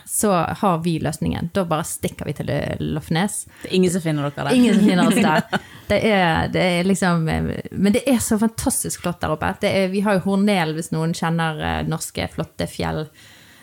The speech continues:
Speaker 1: Eh, så er det liksom rett i fleisen vår på kaien der vi står, og det er, det er veldig deilig å være der oppe. Ifra, fra det hektiske bylivet, og så komme seg opp der og bare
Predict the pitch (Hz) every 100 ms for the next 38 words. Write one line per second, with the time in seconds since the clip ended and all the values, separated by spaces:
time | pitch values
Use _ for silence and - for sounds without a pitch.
0 | - 156 151 151 160 - - 170 175 170
1 | 165 170 170 175 175 208 - - - 180
2 | 165 180 170 - 156 147 156 - - -
3 | 165 - 165 160 151 151 156 151 - 156
4 | 156 147 - 156 - - 175 175 160 -
5 | _ _ _ _ _ - _ 190 190 190
6 | 180 180 156 147 143 131 - - - -
7 | - 165 165 147 151 165 - 175 160 -
8 | 170 - - - 170 175 156 143 147 -
9 | - 160 160 160 156 - 160 151 - -
10 | 82